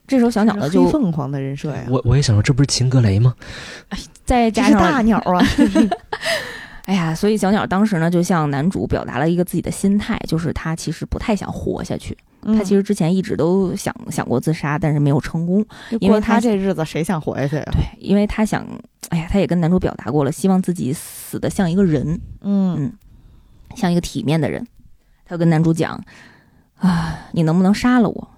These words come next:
Speaker 1: 就算是为了拯救世界。”嗯，但是男主作为一个警察，他拒绝了。
Speaker 2: 嗯。
Speaker 1: 男主呢，从医院离开呀，在回家的路上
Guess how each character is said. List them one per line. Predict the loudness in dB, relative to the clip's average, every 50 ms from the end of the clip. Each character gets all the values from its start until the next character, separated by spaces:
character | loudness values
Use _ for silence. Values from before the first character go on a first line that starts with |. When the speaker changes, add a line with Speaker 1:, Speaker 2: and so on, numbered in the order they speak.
| _
Speaker 1:
就 | -2 -2 0 0
算 | 0 0 0
是 | 0 -2 -2
为 | -2 0 0
了 | -2 -2 -4 -6
拯 | -6 -6 -6
救 | -4 -4 -4
世 | -4 -4 -6
界。” | -6 -4 -4 -6 -6 _ _ _ _ _ _ -12
嗯， | -10 -10 -10 -10 -12 _
但 | -4 -2 -2
是 | 0
男 | 0 -2 -2
主 | -2 -2 -2
作 | 0 0
为 | 0 0
一 | 0
个 | 0 0 0 0 -2 -4 -8 _ -10
警 | -8 -8
察， | -8 -8 -10 -12 -14 -14 -14 -10
他 | -8 -6
拒 | -2 0 0 0
绝 | 0 -2
了。 | -8 -8 -14 -20 _ -8 -6
Speaker 2:
嗯。 | -6 -4 -6 -6 -10 _ _ _ _ -20 -20 -20 -20 -20 -20 -20 -20 -20 -20 -16
Speaker 1:
男 | -6 0 2 4 4
主 | 4 4
呢， | 2 2 0
从 | 2 2 2 2
医 | 4 4 4
院 | 4 4
离 | 2 0 0
开 | 0 2 2
呀， | 2 0 0 -4 -8 -4
在 | -2 -2 0
回 | 0 0 0
家 | 2 2 2
的 | 4
路 | 4 4 4 2
上 | 0 -2 -8 -12 -14